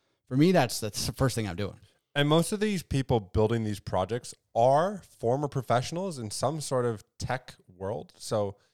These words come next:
Speaker 2: usually people in a corporate, corporate world or working in tech should have a LinkedIn profile, and they should have a list of ex-,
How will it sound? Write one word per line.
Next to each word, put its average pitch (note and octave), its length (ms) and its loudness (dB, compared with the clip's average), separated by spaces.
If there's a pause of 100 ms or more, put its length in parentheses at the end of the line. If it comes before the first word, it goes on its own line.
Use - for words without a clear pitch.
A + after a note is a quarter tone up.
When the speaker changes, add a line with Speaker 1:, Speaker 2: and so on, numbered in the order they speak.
(380)
Speaker 2:
usually D#3 220 -4
people D#3 280 -2
in B2+ 60 0
a A2 40 -4
corporate, - 480 -2
corporate A2+ 300 -4
world G#2+ 220 0
or G2 60 -2
working G2+ 340 -4
in F2+ 120 -8
tech - 400 -6 (400)
should C#3 300 -4
have C3 140 -2
a A2+ 80 -2
LinkedIn G#2+ 500 -6
profile, A#2+ 600 -4
and G2+ 120 -8
they G2+ 80 -4
should C#3 240 -8
have D3 160 -4
a B2 60 -2
list G#2 360 -4
of G2+ 80 -8
ex-, - 280 -14